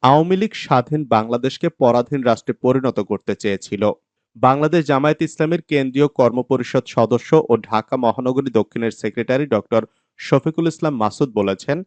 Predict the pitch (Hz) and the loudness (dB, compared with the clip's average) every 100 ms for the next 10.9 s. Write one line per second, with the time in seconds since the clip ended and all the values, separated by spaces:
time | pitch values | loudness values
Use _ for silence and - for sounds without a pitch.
0 | _ _ _ - 123 147 170 185 - - | _ _ _ 0 2 2 0 -2 -2 -2
1 | 117 143 135 107 98 98 98 - 151 - | -2 -2 -4 -2 -2 -4 -6 -6 -6 0
2 | 131 123 123 143 123 107 - - 123 127 | 0 0 -2 -2 -2 -2 -4 -4 -2 -2
3 | 143 147 139 104 98 131 - _ _ - | -4 -6 -2 0 0 -2 -6 _ _ -4
4 | 156 143 143 156 160 151 113 127 120 - | 0 0 0 -2 0 0 0 -2 -6 -6
5 | 113 - 95 92 95 - 123 170 - _ | -6 -4 -4 -4 -8 -6 -4 -4 -6 _
6 | _ 107 - 123 156 151 139 131 135 135 | _ -14 -2 2 2 2 -2 -2 -4 -4
7 | 143 - - 113 120 120 120 - 107 - | -8 -8 -6 -2 -2 -2 -4 -2 -2 -2
8 | 104 - 107 131 - 127 - 139 131 104 | -6 -4 -6 -6 -8 -6 -2 -2 0 -2
9 | 101 - 101 123 160 _ _ - - 147 | -6 -8 -6 -4 -4 _ _ -12 -4 -4
10 | _ 147 - 143 147 95 95 - | _ -6 -4 -2 -2 -2 -6 -8